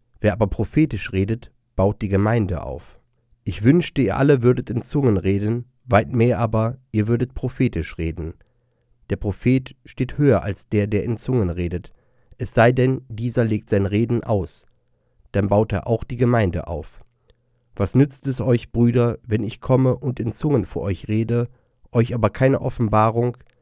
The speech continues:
keine Erkenntnis, keine Weissagung, keine Lehre bringe?“ Eins Korinther,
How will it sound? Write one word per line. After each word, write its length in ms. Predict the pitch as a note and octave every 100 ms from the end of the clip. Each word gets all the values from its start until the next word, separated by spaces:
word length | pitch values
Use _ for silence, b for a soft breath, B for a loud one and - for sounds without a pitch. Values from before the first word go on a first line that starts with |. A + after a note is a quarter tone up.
| _ _
keine 240 | - C3 C3+
Erkenntnis, 800 | G#2 - A#2 - C#3+ A2+ - - _
keine 300 | B2 C3 B2
Weissagung, 760 | C3 B2+ - F#2+ F#2 G#2 G#2 - _ _ _
keine 280 | - A#2 A2+
Lehre 320 | B2+ C3 F#2+
bringe?“ 460 | F2 F2 E2+ E2 - _ _ _ _
Eins 260 | A2 B2+ B2+
Korinther, 640 | - G#2+ A2 A2+ A#2+ A#2